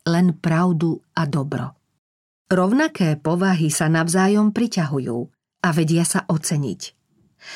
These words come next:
Ak do srdc detí a mladých ľudí zasejeme lásku k pravde, k dobru a k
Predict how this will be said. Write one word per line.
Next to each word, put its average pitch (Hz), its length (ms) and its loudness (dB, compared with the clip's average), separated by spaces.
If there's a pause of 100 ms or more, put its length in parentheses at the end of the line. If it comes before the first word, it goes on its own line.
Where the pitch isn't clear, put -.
(340)
Ak 180 240 0
do 170 160 2
srdc 220 480 0
detí 208 480 2
a 160 80 2
mladých 165 560 2
ľudí 180 400 2
zasejeme 160 720 2
lásku 160 500 -2
k - 80 -12
pravde, 180 500 0 (520)
k - 80 -2
dobru 160 500 0
a 135 160 -6
k - 80 -20